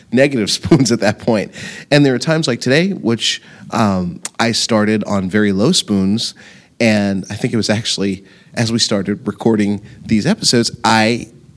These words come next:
started to get more spoons and feel a lot better. So thank you, Leanna, for <laughs> helping with giving me spoons. So the reality is when you have depression, the spoon theory is a great way to check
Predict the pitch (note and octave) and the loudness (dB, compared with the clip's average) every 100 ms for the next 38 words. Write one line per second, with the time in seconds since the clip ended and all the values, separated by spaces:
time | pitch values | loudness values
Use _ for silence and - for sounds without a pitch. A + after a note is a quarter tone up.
0 | - - - F#2+ F2+ - G#2+ G2+ A2 - | -6 -2 0 -2 -2 -2 -2 0 -2 0
1 | G3 F#3 A#2 - G2+ F#2+ F2 - A2 G#2 | 0 0 -2 -6 -4 -4 -6 -6 -2 0
2 | G2 G2+ G2+ - - - G#2+ G#2+ - - | 0 -2 -6 -16 -18 -4 -2 -2 -4 -2
3 | D#3 F#3 - - G2 F#2+ F#2+ - - - | -2 0 -4 -4 -2 -4 -8 -16 -20 -6
4 | D#3+ A3 - F#2+ G2 G2+ F#2+ B2+ C3 C3+ | -2 -2 -2 -2 2 2 2 0 2 2
5 | C3 D3 B2 B2+ - - - D3 B2+ B2+ | 4 2 2 -2 -14 -18 0 2 4 0
6 | - E3 B2+ - - D#3 C#3 D#3 G#3 G#3 | 2 0 0 -4 -2 0 2 2 2 2
7 | C3 A#2+ A#2 A2 G#2 G#2 D3 C#3 B2 - | 2 0 0 -2 -2 -2 -2 -2 -6 -2
8 | C3 C3 G2+ G#2 - - - - C#3 D#3 | -2 0 -2 -4 -8 -12 -6 -4 0 -2
9 | D3+ A#2 G#2+ G#2 - G#2 F#2+ - G2+ A2+ | 0 0 2 0 -4 -6 -6 -8 -4 -4
10 | B2 F2+ G2 F#2 F2+ - - - A2 - | -2 -4 -2 -4 -6 -12 -10 -10 -8 -10
11 | - | -12